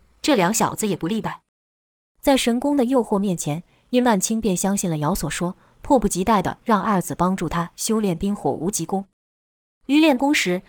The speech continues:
因一次只叫一人，练寒冰劲时就只叫上赵月华，修炎阳劲时便只叫上姚建轩。他以为这样防范就够了，可惜他千算万算也想不到，赵月华早就知道炎阳劲的修炼方法。赵本来就会寒冰劲，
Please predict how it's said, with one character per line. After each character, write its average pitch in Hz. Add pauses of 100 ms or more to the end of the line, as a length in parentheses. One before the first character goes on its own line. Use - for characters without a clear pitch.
(180)
因 302
一 247
次 226
只 151
叫 202
一 208
人， 160 (240)
练 226
寒 180
冰 233
劲 220
时 165
就 220
只 156
叫 190
上 185
赵 185
月 170
华， 139 (240)
修 302
炎 233
阳 214
劲 220
时 175
便 196
只 147
叫 185
上 160
姚 143
建 180
轩。 202 (260)
他 262
以 208
为 180
这 247
样 175
防 160
范 220
就 165
够 214
了， - (280)
可 -
惜 190
他 208
千 240
算 220
万 196
算 175
也 156
想 156
不 -
到， 160 (220)
赵 247
月 185
华 160
早 -
就 208
知 190
道 170
炎 165
阳 190
劲 196
的 156
修 233
炼 233
方 226
法。 - (800)
赵 302
本 185
来 160
就 262
会 196
寒 170
冰 226
劲， 233